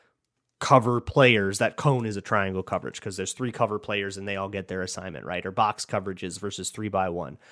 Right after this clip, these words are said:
'cause you'll have four defenders over three receivers. And since there's four defenders, it's a box coverage. Get it? <laughs> Um, so I wanna get into those blitz packages and really talk about what makes the Flores defense the Flores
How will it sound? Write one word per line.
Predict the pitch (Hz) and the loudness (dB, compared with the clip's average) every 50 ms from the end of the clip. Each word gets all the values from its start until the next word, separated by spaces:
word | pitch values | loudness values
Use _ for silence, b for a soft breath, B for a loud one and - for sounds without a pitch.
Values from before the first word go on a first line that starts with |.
| b b b | b b b
'cause | - 107 92 | -6 -4 0
you'll | 107 98 90 | 0 0 0
have | - 98 90 92 90 | 0 -2 -2 -4 -6
four | - - - 160 160 160 151 139 | -10 -2 4 6 10 10 10 10
defenders | 127 120 - - 135 123 117 107 104 104 104 101 - b b b b b 120 | 8 4 2 2 2 2 0 -2 -6 -6 -6 -6 -8 b b b b b -6
over | 117 101 107 104 | -4 -2 -2 -2
three | - - 127 127 120 113 | -2 -2 -2 -2 0 0
receivers. | 107 110 104 - - 113 107 92 98 95 90 95 | -2 -2 -2 -2 -2 -2 -2 -4 -4 -6 -6 -8
And | 98 92 | -12 -14
since | - 95 - | -12 -12 -12
there's | - 98 - | -12 -12 -10
four | - 107 107 101 | -6 -4 -4 -4
defenders, | 95 95 - 107 101 98 92 92 92 87 | -4 -6 -6 -6 -6 -6 -6 -10 -12 -12
it's | 95 - - | -14 -16 -12
a | 92 | -8
box | - 87 82 - - - | -6 -6 -6 -6 -10 -12
coverage. | - - - - - - - - _ _ _ _ _ _ - _ _ _ _ _ | -10 -10 -10 -10 -10 -12 -14 -20 _ _ _ _ _ _ -20 _ _ _ _ _
Get | - 92 95 95 | -2 -2 -2 -2
it? | 107 - - _ b b b b b b b b b b - | -4 -6 -8 _ b b b b b b b b b b -4
<laughs> | - - 855 855 - 880 906 - - - - - 196 - B B B B B B B B B B B B - | -4 -4 -4 -8 -10 -2 4 4 4 4 4 -4 -4 -4 B B B B B B B B B B B B 8
Um, | 139 135 127 120 110 110 107 104 - | 12 12 12 12 10 8 4 0 2
so | - - 185 180 | 4 6 8 8
I | 180 | 8
wanna | 185 208 220 214 165 127 - - - 165 | 8 8 8 8 6 4 -2 -10 -10 0
get | 135 170 175 165 | 6 8 8 8
into | 165 160 143 156 139 | 8 6 6 2 2
those | 123 131 131 135 139 135 117 110 - - | 6 8 8 8 8 8 6 2 -2 -6
blitz | 135 110 - 135 131 135 - - - - - | -6 2 6 8 8 8 6 2 -2 -4 -2
packages | - - 135 123 123 - 147 127 110 123 120 110 113 | 6 8 8 8 8 6 4 2 4 2 0 2 0
and | 117 120 | 0 4
really | 131 143 143 135 | 4 4 4 4
talk | - - 120 120 - | 2 4 4 4 4
about | 117 120 110 107 | 2 0 2 2
what | 139 151 | 2 4
makes | 160 175 156 - | 4 4 4 2
the | - 135 | 0 -6
Flores | - - 139 135 127 127 117 110 | -4 -2 0 2 2 2 0 -2
defense | 117 113 107 - 113 107 - - b b b b b b | -4 -4 -4 -4 -4 -4 -4 -6 b b b b b b
the | 123 123 160 160 160 156 - - b b b | 2 4 6 6 4 2 0 -4 b b b
Flores | - - - 143 151 135 127 123 120 117 110 101 - | -8 2 8 10 12 12 12 10 8 4 2 -2 -4